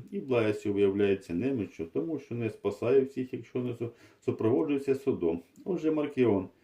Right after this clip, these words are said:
розділяючи Бога на двох, називаючи одного благим, а іншого суддею, тому іншого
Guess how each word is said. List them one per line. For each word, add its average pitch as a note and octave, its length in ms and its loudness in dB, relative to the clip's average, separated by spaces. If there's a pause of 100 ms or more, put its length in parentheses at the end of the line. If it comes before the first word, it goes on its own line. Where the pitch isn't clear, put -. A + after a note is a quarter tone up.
(360)
розділяючи A#2 680 4
Бога G2 300 2
на F2+ 140 0
двох, F2+ 380 4 (360)
називаючи D3+ 580 2 (100)
одного A#2 380 2
благим, G2 420 0 (180)
а - 100 -2
іншого D3+ 320 -2
суддею, B2 520 4 (120)
тому G#2+ 200 -2
іншого G2+ 520 -4